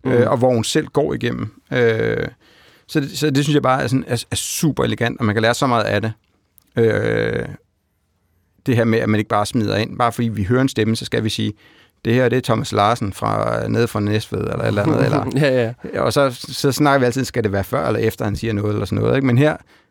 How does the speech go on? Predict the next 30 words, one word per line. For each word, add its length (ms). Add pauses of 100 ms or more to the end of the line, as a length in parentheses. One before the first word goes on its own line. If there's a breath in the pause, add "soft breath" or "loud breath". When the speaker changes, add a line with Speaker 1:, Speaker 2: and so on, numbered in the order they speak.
(180 soft breath)
Speaker 2:
der 60
venter 240
de 80
bare, 200
fordi 220
det 140
handler 280
om 340 (500)
abandoned 400
places. 560 (100)
Og 100
den 140
se-, 360
et 380
ord, 240
som 140
jeg 40
har 40
skrevet 220
her, 140
abandoned 320
places, 320
kommer 280
ind 160 (440 loud breath)
som 220
sådan 240
det 120
tredje, 220
fjerde 280
ord 400